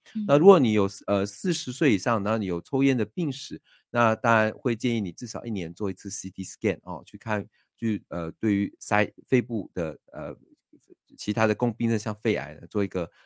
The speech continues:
Speaker 2: 定期的篩檢。那，呃，最重要的是，當有身體任何，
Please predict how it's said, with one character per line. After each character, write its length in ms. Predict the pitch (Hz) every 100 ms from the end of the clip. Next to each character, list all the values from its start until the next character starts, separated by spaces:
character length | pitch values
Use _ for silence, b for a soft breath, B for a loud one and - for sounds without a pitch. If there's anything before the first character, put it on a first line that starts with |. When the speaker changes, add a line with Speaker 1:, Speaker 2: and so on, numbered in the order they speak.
| b
Speaker 2:
定 140 | - 113
期 160 | -
的 260 | 87 82 80
篩 240 | - 90 90
檢。 180 | - 62 _ b b -
那， 240 | 110 104
呃， 260 | 95 - - _ _ _
最 120 | - 151
重 120 | 151
要 140 | 139
的 60 | 113
是， 280 | 107 127 107
當 340 | - 117 120 -
有 260 | 90 87
身 220 | - 131
體 320 | 131 95 85 -
任 160 | 135
何， 240 | 131 104